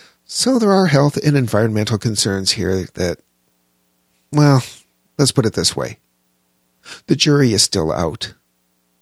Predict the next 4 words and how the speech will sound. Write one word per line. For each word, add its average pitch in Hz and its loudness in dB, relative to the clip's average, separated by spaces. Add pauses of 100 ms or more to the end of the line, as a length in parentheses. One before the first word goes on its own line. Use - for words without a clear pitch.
(1800)
Just 233 2
to - -2
clarify 147 0
here, 101 -6